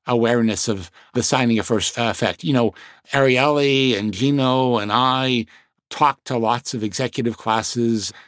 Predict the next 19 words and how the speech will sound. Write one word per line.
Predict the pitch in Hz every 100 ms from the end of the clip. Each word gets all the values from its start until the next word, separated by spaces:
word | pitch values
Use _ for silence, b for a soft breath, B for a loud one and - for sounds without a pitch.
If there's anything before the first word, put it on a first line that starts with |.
| B
but | - 147
I | 139
wouldn't | 135 160 170 131
say | - 131
it | 117
was | 110 98
a | 101
well-known | 98 110 127 117 110 107 101
social | - 104 - 90
phenomena. | 107 92 95 95 90 90 - b b b
But | 190
I | 196
could | 240
be | 196
wrong. | 185 147 98
So | -
your | 135 143 135
methodological | 143 143 123 117 120 - 113
critique | - 123 107